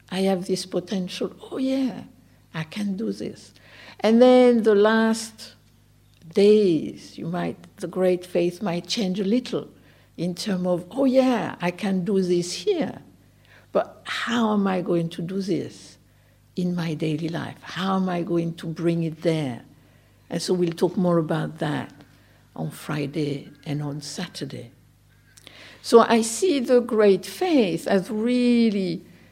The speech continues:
the kind of, like, very important, that it has different shape. Sometimes it's more kind of, you know, convincing ourselves, reminding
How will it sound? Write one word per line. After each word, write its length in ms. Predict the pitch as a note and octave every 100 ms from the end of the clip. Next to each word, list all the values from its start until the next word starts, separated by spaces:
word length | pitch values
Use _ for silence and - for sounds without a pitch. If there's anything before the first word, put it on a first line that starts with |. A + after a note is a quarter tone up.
| _
the 220 | C4+ F#3
kind 240 | F3 G#3+ F3+
of, 160 | E3+
like, 260 | F3+ E3+ F3
very 240 | D4 D4+
important, 720 | B3+ A#3 B3 B3 - G#4 - - _
that 240 | G#3+ A3+ B3
it 140 | G#3+
has 200 | A#3 G#3
different 440 | - A3+ - G3+
shape. 580 | F#3+ A3+ E3+ E3 - - - _ _ _ _ _ _ _ _ -
Sometimes 640 | - G#3 G3+ G#3+ G3+ G3
it's 160 | F#3 -
more 200 | G3 F#3+
kind 260 | - G3
of, 180 | F3+ F3
you 60 | G3+
know, 260 | F#3 E3+ F3 - - _ _ _
convincing 960 | G#3 G#3 F#3 G3 G#3 G#3 - G#3 G3+ -
ourselves, 840 | F3+ F3+ F3 - F#3 F3+ F3+ -
reminding 1040 | F#3 F3+ F3+ F3 G#3 G#3 G3 G3+ G3+ G3